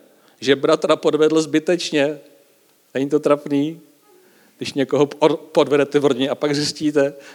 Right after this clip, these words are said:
že to bylo úplně zbytečně. Ale on si zároveň uvědomuje, že bratr je jeho nepřítel, že, že se možná nemůže vrátit, protože ho bude ne-, nenávidět. Vždyť pochopil, že i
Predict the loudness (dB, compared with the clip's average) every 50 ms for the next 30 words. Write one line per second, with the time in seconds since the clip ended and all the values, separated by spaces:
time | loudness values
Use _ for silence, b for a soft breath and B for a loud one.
0 | B -8 -2 0 2 4 4 4 2 2 2 2 0 0 2 0 -2 0 0 -2
1 | 0 0 0 2 2 2 2 -2 -6 -12 -20 _ _ _ _ B B -18 -18 -16
2 | -16 -16 -18 -18 -18 -18 -20 -20 -20 -20 -20 -20 B B B B B B _ _
3 | _ _ _ _ _ _ _ -6 -4 -4 -2 -2 -2 0 2 2 2 2 0 -2
4 | -2 0 0 2 2 0 2 0 0 2 2 -2 0 0 0 2 2 2 2 0
5 | -2 2 0 0 0 0 -10 -12 -4 -2 0 0 0 -2 -2 -4 -6 -6 -6 -6
6 | -4 -4 -2 0 0 0 0 0 0 0 0 0 0 -2 -2 0 0 2 2 2
7 | 2 2 2 2 2 0 0 -2 -4 -8 -6 -6 -8 -8 -6 -4 -4 -2 -2 -2
8 | -2 2 2 2 2 2 B B B B B B -12 -8 -8 -6 -2 -2 0 0
9 | 2 0 0 0 0 0 -2 -2 -4 -4 -10 -20 b b b b -8 -8 -8 -6
10 | -6 -8 0 0 0 2 4 2 2 4 2 0 2 2 0 0